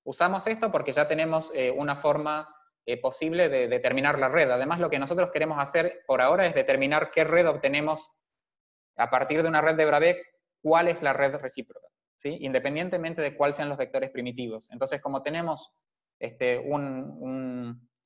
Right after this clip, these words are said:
una fórmula para encontrarlos y que demostramos que es válida, usamos simplemente esa fórmula. Entonces partimos, ¿sí? de los vectores primitivos que vimos la clase pasada para la F C C,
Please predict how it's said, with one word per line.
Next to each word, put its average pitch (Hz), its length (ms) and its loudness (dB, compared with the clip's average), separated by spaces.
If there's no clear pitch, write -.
una 143 180 -2
fórmula 175 440 4
para 135 120 2
encontrarlos 151 680 2
y 131 60 -6
que 131 60 0
demostramos 135 540 0
que 131 100 -6
es 135 80 -6
válida, 151 760 2
usamos 143 380 -4
simplemente 135 400 -4
esa - 140 -6
fórmula. 113 360 -8
Entonces 175 240 0
partimos, 208 540 0
¿sí? 202 100 -6
de 190 80 -2
los 151 140 -2
vectores 160 340 -4
primitivos 160 540 -6
que 151 100 -6
vimos 147 240 -6
la 139 80 -2
clase 147 260 -4
pasada 135 420 0
para 123 140 0
la 123 140 2
F 143 160 -4
C 175 140 -4
C, 247 240 -6